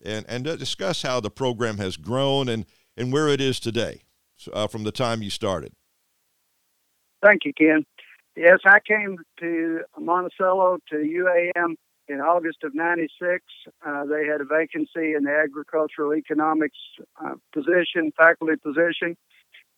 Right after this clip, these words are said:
Speaker 2: And for, oh, the, over twenty years, uh, I worked here, uh, at U A M. It was a nine-month teaching appointment and then a supplemental appointment for the summer,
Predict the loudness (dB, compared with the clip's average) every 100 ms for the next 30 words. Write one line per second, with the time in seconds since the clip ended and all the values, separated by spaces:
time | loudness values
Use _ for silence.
0 | -4 2 4 4 4 0 _ _ _ _
1 | -2 4 6 4 2 _ -20 _ _ _
2 | _ _ _ _ _ _ _ _ _ 2
3 | 6 6 2 -6 -12 -12 -4 -2 -2 -2
4 | -4 -2 0 2 4 2 -2 -10 _ _
5 | _ -8 -2 0 0 0 -2 -4 -4 0
6 | 0 -2 -6 -10 -6 -4 -4 0 4 4
7 | 4 4 2 0 -4 -2 0 0 -2 0
8 | 0 2 4 2 2 0 0 -4 -6 -4
9 | -2 -2 -2 -4 -4 -2 0 -2 _ _
10 | _ _ _ -4 0 2 4 6 4 0
11 | -2 -4 -2 -2 -2 -2 -2 0 4 4
12 | 4 0 -4 -4 -8 -8 -6 -6 0 6
13 | 6 8 6